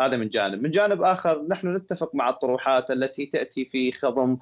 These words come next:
أن تكون هناك انتخابات مبكرة، يجب أن تكون هناك مرحلة انتقالية، وقد طرحنا مبادرة في هذا الصدد قبل شهر تقريبًا، مبادرة تحت عنوان تحالف قوى الدولة الوطنية،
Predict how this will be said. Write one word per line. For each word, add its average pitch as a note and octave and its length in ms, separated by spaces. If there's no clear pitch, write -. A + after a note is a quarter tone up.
أن C#3+ 120
تكون C#3 320
هناك C3+ 340
انتخابات B2+ 580
مبكرة، C3 500
يجب B2 260
أن A#2 100
تكون A#2+ 260
هناك A#2+ 320
مرحلة B2 300
انتقالية، A2 560
وقد G3+ 280
طرحنا F#3+ 420
مبادرة D3 480
في A2+ 180
هذا A2+ 140
الصدد A2+ 400
قبل A#2 200
شهر B2+ 220
تقريبًا، A#2 460
مبادرة B2+ 600
تحت - 320
عنوان A#2 400
تحالف A#2+ 420
قوى B2+ 140
الدولة B2 260
الوطنية، A2+ 640